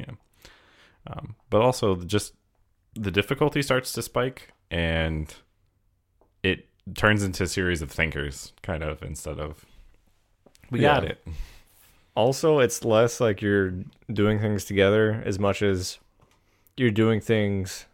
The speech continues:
Speaker 2: separately.
Speaker 1: Mm-hmm.
Speaker 2: So, like, I would need to do something on my side, 'cause at least for some of the levels, uh, things were segregated.
Speaker 1: Yeah.
Speaker 2: So I might need to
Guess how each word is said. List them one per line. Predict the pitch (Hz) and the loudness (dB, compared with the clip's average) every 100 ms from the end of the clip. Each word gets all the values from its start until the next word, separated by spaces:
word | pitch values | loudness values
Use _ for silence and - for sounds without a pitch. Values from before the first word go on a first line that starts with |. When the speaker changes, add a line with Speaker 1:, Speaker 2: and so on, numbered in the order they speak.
| _ _ _ _ - | _ _ _ _ -14
Speaker 2:
separately. | - 104 95 101 82 92 87 87 - - - - - - | 0 2 2 2 0 2 2 -2 -8 -20 -20 -20 -20 -14
Speaker 1:
Mm-hmm. | 101 92 71 - - - - - - - | -8 -8 -10 -14 -20 -20 -20 -20 -20 -6
Speaker 2:
So, | - | 2
like, | 110 104 | 4 6
I | 110 | 4
would | 123 | 4
need | 131 113 | 4 4
to | |
do | 107 | 2
something | 107 110 101 | 2 0 0
on | 80 90 87 87 - - _ | 2 0 0 -4 -10 -14 _
my | 113 92 101 | -2 2 2
side, | - 110 104 101 101 | 4 4 4 2 -2
'cause | - 107 | -4 -2
at | 95 101 | 0 0
least | 110 - | 0 0
for | - 104 95 87 - _ _ - | 0 2 2 0 -6 _ _ -12
some | - 107 | -4 0
of | |
the | 95 | 4
levels, | 95 92 92 85 | 4 4 0 -2
uh, | 101 87 | -2 -2
things | 101 92 | -2 -4
were | 92 | -4
segregated. | - 101 92 85 82 82 82 - _ _ | -2 -2 0 -2 -2 -4 -8 -12 _ _
Speaker 1:
Yeah. | 104 76 - - - | -4 -4 -6 -20 -18
Speaker 2:
So | - 104 | -2 2
I | |
might | 107 110 | 4 4
need | 101 101 95 | 2 0 0
to | - 98 92 90 | 0 2 2 0